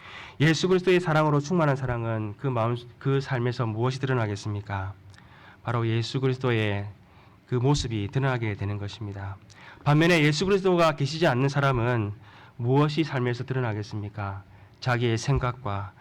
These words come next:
또 사상과 자기의 관심과 그런 목표가 삶에서 드러나게 되어 있는 것입니다. 하나님을 섬긴다고, 섬기는 우리들에게 무엇이 드러나고 있습니까? 우리의 삶 가운데서 우리의 옳음과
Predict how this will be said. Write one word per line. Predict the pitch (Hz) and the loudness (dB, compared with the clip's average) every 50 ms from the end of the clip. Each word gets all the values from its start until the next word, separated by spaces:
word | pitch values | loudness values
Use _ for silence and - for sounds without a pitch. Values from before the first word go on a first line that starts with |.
| - - - - | -20 -20 -10 -6
또 | 127 117 | -6 -4
사상과 | - - 151 147 151 127 120 110 110 107 104 107 104 - - - - - - | -2 -4 -2 0 0 -2 -2 -2 -6 -6 -8 -8 -10 -12 -18 -20 -20 -20 -8
자기의 | - 135 127 127 127 127 123 120 110 110 107 107 - | -4 -2 -2 0 0 0 0 2 2 0 -2 -4 -6
관심과 | - - 117 117 113 - 143 143 139 - 107 104 107 104 101 - - - - - - | -4 -2 -2 -2 0 2 2 2 2 2 0 -2 -2 -4 -6 -8 -12 -18 -20 -12 -6
그런 | - 135 120 117 | -4 0 2 2
목표가 | 143 147 143 - - - 123 113 107 104 95 95 - - - - - | 2 2 0 -2 -4 -4 -4 -4 -4 -4 -4 -8 -12 -16 -20 -20 -14
삶에서 | - - - 110 113 113 113 - 117 107 | -10 -6 -4 -2 -2 -2 -2 -2 -4 -4
드러나게 | - 131 127 131 127 120 110 107 101 98 | -2 -2 -2 0 -2 -2 -2 -4 -6 -6
되어 | - 120 110 | -6 -4 -4
있는 | 104 98 95 101 | -4 -4 -6 -8
것입니다. | 104 104 - - 104 101 98 98 95 92 98 - - - - - - - - - - - - - - - | -8 -8 -10 -10 -12 -12 -12 -12 -12 -12 -14 -16 -18 -20 -20 -20 -20 -20 -20 -20 -20 -20 -20 -20 -12 -2
하나님을 | - 196 180 165 160 147 147 143 | 2 4 6 6 6 6 4 4
섬긴다고, | 147 165 156 147 147 139 131 123 117 123 - | 4 2 2 4 4 4 4 2 0 -2 -4
섬기는 | - - 180 165 147 135 127 123 | -2 0 2 4 4 4 4 2
우리들에게 | 113 110 123 127 131 120 120 113 110 110 107 107 104 107 107 104 - | 2 0 0 0 0 0 0 0 0 0 0 -2 -2 -4 -6 -8 -6
무엇이 | - 113 113 127 135 139 135 - 143 131 127 117 110 110 113 117 - - - - - _ | -4 0 2 2 2 2 2 0 0 0 0 0 -2 -4 -8 -12 -16 -20 -20 -20 -20 _
드러나고 | - 127 123 123 123 120 117 110 110 107 107 | -4 -2 -2 0 0 -2 -2 -2 -4 -4 -6
있습니까? | 120 110 - - 113 110 107 - 104 104 101 107 - - - - - - - - - - - - - - - - - - - - - - - - - - | -6 -8 -8 -6 -6 -6 -6 -8 -8 -10 -10 -10 -14 -20 -20 -20 -20 -20 -20 -20 -20 -20 -20 -20 -20 -20 -20 -20 -20 -20 -20 -20 -20 -20 -20 -20 -8 -2
우리의 | 127 143 143 143 | 2 2 2 2
삶 | 147 143 135 131 | 2 2 0 2
가운데서 | 135 127 127 127 120 123 120 117 - 123 113 113 110 110 110 117 - | 2 2 2 2 2 2 0 0 0 0 0 2 0 0 -2 -4 -4
우리의 | 127 131 139 135 127 | -2 0 2 2 2
옳음과 | 123 - 131 139 143 143 143 139 127 113 110 110 104 104 104 104 | 0 0 0 2 4 4 4 4 2 2 2 2 0 0 -2 -4